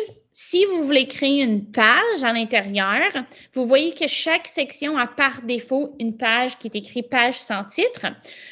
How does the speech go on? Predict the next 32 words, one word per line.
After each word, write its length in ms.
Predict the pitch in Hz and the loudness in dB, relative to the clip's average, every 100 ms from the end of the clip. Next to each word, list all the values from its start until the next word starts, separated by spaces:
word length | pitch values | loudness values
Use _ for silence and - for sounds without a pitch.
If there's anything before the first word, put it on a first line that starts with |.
| - | -4
Pour 220 | 269 262 | 2 4
avoir 360 | 220 233 285 330 | 6 4 2 2
une 140 | 254 | -2
page 400 | 233 269 269 285 | -2 -2 -2 -4
qui 220 | - 233 247 | -6 0 0
a, 200 | 311 - - - | 0 -4 -14 -14
qui 180 | - 214 | -4 -2
a 40 | |
un 140 | 233 226 | 0 -2
titre, 440 | 220 381 480 - 196 - - 214 | 2 2 2 0 -2 -4 -8 0
vous 140 | 220 | 4
devez 300 | 220 240 277 | 8 8 4
simplement 400 | - 302 370 381 - - | 0 -2 -2 -4 -4 -4
écrire 540 | 254 - 277 294 294 247 | -6 -4 0 0 -2 -4
en 200 | 240 - | -4 0
haut 140 | 254 | 2
de 80 | 269 | 4
la 120 | 226 | 4
ligne 240 | 208 226 269 | 4 0 -2
qui 120 | 233 | -2
est 100 | 214 | -2
affichée 400 | 208 220 220 262 | -2 -4 -4 -4
sur 200 | 262 240 | -2 0
la 140 | 202 | 0
page 400 | 202 208 220 240 240 - | 2 2 2 2 -2 -8
et 80 | 220 | -4
ça, 160 | 240 | -4
ça 120 | 247 | -4
va 120 | 247 220 | -2 0
donner 360 | 208 214 233 | 0 0 0
un 140 | 202 196 | 0 0
nom 240 | 196 | -2